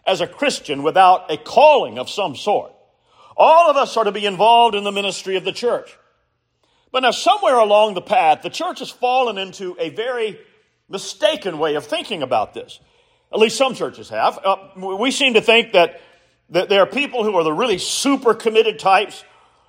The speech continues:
who, quote, "go into the ministry." But everybody else, you know, just sort of fiddles around and serving the Lord in their spare time,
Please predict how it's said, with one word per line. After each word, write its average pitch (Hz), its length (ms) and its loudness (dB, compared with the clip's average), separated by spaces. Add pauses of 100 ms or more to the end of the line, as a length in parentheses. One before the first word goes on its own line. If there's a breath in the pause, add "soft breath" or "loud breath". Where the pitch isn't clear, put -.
who, 180 120 -4
quote, 226 340 2 (680)
"go 240 300 6
into 220 320 0
the 190 80 0
ministry." 202 500 -6 (1600)
But 240 100 4
everybody 277 420 4
else, 180 440 2
you 202 80 -12
know, 180 100 -6
just 190 180 -8
sort 185 200 -2
of 156 120 -8 (360)
fiddles 226 280 4
around 151 500 4
and 113 180 -10
serving 175 380 -2
the 147 80 -4
Lord 143 260 0
in 135 80 -6
their 131 100 -6
spare 139 320 -4
time, 131 540 -6